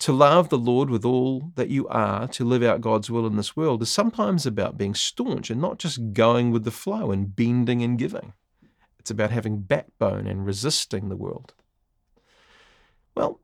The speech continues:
it's all good when I'm literally asked to go a second mile, or if I see money changers in the church, I know what to do about that. But,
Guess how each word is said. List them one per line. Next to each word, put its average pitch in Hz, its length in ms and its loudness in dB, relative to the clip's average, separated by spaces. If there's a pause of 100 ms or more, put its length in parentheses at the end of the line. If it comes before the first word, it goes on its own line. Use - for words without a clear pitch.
it's 190 140 -2
all 359 180 6
good 196 240 6
when 170 80 6
I'm 147 140 4
literally 147 500 2
asked 117 400 0
to 123 80 -2
go 117 220 4
a 107 60 2
second 98 380 -4
mile, 101 480 2
or 104 480 0 (120)
if - 160 -6
I 104 80 0
see 113 420 -2
money 107 260 2
changers 107 400 0
in 104 60 -4
the 98 100 -2
church, 240 480 0
I 104 60 2
know 104 160 2
what 98 200 -2
to 117 60 -6
do 101 220 0
about 95 300 -4
that. 190 240 0
But, - 200 4